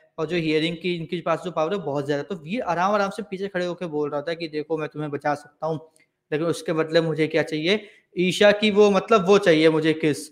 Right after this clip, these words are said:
सिंपल सी बात होठों पे। तो वो बोलता है ऐसा कभी भी नहीं होगा, और वो भेड़िए में ट्रांसफॉर्म होने लग जाता लगातार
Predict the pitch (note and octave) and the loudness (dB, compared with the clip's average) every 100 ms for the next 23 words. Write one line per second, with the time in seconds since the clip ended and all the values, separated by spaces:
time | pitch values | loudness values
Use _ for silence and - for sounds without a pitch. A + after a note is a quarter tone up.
0 | _ _ _ _ _ F3 - A#3 G#3 F#3+ | _ _ _ _ _ -14 -2 2 4 2
1 | D#3+ D#3 D#3 D3 D3+ C#3+ C3+ _ _ _ | 2 4 4 2 0 -2 -6 _ _ _
2 | A#3 A3 A3+ G#3+ A3 G3+ G#3 F#3+ F3+ F3+ | 2 4 6 6 6 4 4 0 0 2
3 | F3+ E3+ D#3 D3+ E3+ G#3 G3 E3 E3+ G3 | 0 0 0 4 4 4 2 2 2 2
4 | A3+ F#3+ F#3 F#3 - G3+ G#3 G#3+ F3+ F3+ | 2 2 2 2 -2 2 2 2 -2 -2
5 | E3+ G3 G#3+ F3 E3 E3 F3 F3+ E3+ - | -2 0 0 4 4 8 8 8 4 -6
6 | - _ G#3 G3 G#3 G#3+ - | -18 _ 8 10 10 8 -4